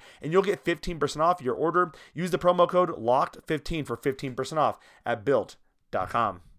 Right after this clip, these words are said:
In regards to that defense, I did notice that it looks like, according to P F F, that tackling has been an issue. So I wanna get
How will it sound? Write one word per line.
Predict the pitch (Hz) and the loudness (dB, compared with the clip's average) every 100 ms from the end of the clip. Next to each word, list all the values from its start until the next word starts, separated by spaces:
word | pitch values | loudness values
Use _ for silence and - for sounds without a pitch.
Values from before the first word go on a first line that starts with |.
| - - _ _ _ _ _ _ _ _ _ _ _ - _ - - - - - - - - - - _ _ _ _ _ _ _ _ _ _ - _ _ _ _ _ _ _ _ _ _ _ _ - | -20 -20 _ _ _ _ _ _ _ _ _ _ _ -20 _ -20 -20 -20 -20 -20 -20 -20 -20 -20 -20 _ _ _ _ _ _ _ _ _ _ -20 _ _ _ _ _ _ _ _ _ _ _ _ 0
In | 160 | 2
regards | 170 147 180 233 196 | 4 8 10 8 6
to | - | 2
that | 151 | 2
defense, | 135 147 151 143 - | 2 2 4 2 2
I | 143 | 4
did | 135 165 | 4 6
notice | 170 151 151 - | 8 10 10 10
that | 131 120 | 8 8
it | 143 | 4
looks | 143 180 147 | 2 4 8
like, | 127 127 | 6 4
according | - 135 139 | 2 4 4
to | 131 131 | 2 4
P | 131 | 4
F | 123 | 6
F, | 123 | 6
that | 127 120 | 4 4
tackling | - 143 165 165 | 6 6 6 2
has | 165 | 2
been | 143 165 | 2 0
an | 160 | 2
issue. | 156 170 156 | 0 0 4
So | 139 | 6
I | |
wanna | 151 165 | 6 6
get | 156 135 | 8 6